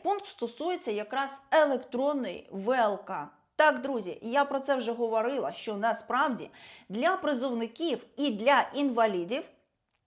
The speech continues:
є вже відповідні положення, які регламентують, як В Л К визначає, е, придатність таких громадян лише на підставі документів та даних, які містяться в єдиній системі охорони здоров'я.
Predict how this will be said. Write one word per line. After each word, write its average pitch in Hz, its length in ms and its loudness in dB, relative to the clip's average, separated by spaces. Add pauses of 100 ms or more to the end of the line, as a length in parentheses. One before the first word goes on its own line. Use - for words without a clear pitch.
(320)
є 240 360 0
вже 208 220 0
відповідні 208 520 -6
положення, 214 540 -2
які 233 320 -6
регламентують, 202 920 -2 (320)
як 226 520 2
В 196 100 0
Л 190 260 2
К 359 260 8
визначає, 233 960 0 (100)
е, 190 280 0
придатність 247 920 6 (180)
таких 247 320 2
громадян 190 600 -4 (180)
лише 294 520 2
на 254 120 0
підставі 277 640 0
документів 233 840 -2
та 240 220 4
даних, 226 540 2
які 196 240 -6
містяться 226 480 -8
в - 20 -8
єдиній 247 520 -2
системі 262 520 -2
охорони 254 560 -2
здоров'я. 233 600 0